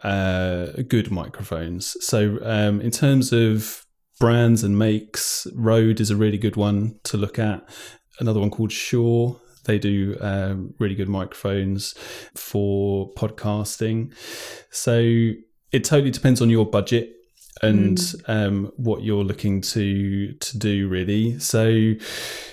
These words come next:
Speaker 1: you can get U S B microphones, which tend to be, uh, slightly cheaper than ones that you would need what's called an, an interface, which is a separate little box to sort of plug your microphone into,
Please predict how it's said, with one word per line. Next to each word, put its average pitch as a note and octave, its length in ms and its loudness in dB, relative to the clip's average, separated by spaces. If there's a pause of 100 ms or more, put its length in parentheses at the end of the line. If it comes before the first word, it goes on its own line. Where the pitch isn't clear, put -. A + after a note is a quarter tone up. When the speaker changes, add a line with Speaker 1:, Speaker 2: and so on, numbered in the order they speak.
(160)
Speaker 1:
you D#3 100 4
can C#3 120 4
get A#2+ 180 2
U B2+ 200 6
S A2+ 120 4
B B2+ 240 4
microphones, A2 560 4
which - 160 -4
tend G#2+ 240 2
to G2 80 -2
be, G2+ 460 0 (180)
uh, G2 320 -2
slightly G2 840 0
cheaper G#2+ 340 0
than G2 380 0 (160)
ones G#2 380 2
that G#2+ 80 -2
you G#2 120 -2
would G2+ 160 -2
need G#2 460 0 (420)
what's G#2+ 220 -6
called G2+ 200 -2
an, F#2+ 180 -2
an A2+ 100 0
interface, A2 800 0
which F#2 180 -2
is G2 80 -2
a G2 60 -2
separate G2+ 380 -4
little F#2 160 0
box - 420 -4
to G#2 100 -6
sort F2+ 200 -6
of - 100 -14
plug G2+ 280 -4
your F#2+ 120 -2
microphone F#2+ 520 -2
into, G2 580 -2